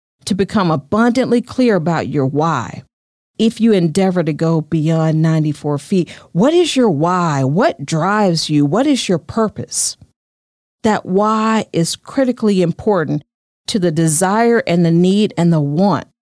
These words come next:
to go beyond ninety-four feet. We're all about optimizing everything that we do on our team, and that includes optimizing our most valuable resource, which is time.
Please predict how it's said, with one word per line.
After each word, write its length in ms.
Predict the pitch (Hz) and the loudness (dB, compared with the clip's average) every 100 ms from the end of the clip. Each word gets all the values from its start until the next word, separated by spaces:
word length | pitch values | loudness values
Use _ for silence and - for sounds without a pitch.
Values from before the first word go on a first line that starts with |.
| _ | _
to 140 | - 214 | -4 -2
go 580 | 156 208 202 135 131 - _ _ | 0 0 2 0 -4 -10 _ _
beyond 720 | 180 170 185 175 139 123 156 | 0 2 2 2 0 0 0
ninety-four 500 | 151 147 139 - 117 | 0 2 0 -4 -8
feet. 380 | 113 156 135 - _ _ _ _ _ _ _ _ _ | -4 -4 -4 -8 _ _ _ _ _ _ _ _ _
We're 300 | 190 311 - | 0 0 0
all 260 | 277 311 330 | 0 2 2
about 360 | 277 233 - | 0 -2 -2
optimizing 760 | 180 226 240 220 208 185 240 - | -4 -4 0 0 2 2 0 -2
everything 720 | - 233 233 254 247 240 233 226 | 0 2 2 0 0 2 4 4
that 220 | 208 127 | 2 2
we 240 | 208 202 | 2 2
do 480 | 160 - 208 190 143 | 0 0 2 2 0
on 180 | 160 160 | -2 0
our 160 | 156 | -2
team, 460 | 147 - 180 135 - - _ _ | -4 -2 -2 -2 -6 -14 _ _
and 240 | - 190 196 | 0 2 4
that 180 | 269 | 2
includes 480 | 359 302 254 240 - - | 2 0 2 0 0 -4
optimizing 760 | 180 214 226 214 202 196 190 - | -8 -4 0 2 2 2 0 0
our 180 | 185 190 | 0 2
most 240 | 175 151 | 2 0
valuable 480 | 160 175 202 208 202 | 0 2 2 2 2
resource, 680 | 185 208 202 208 196 180 - | 2 2 2 2 0 0 0
which 200 | 180 - | -2 0
is 160 | 147 | -2
time. 440 | - - 165 123 | -2 -2 -2 -4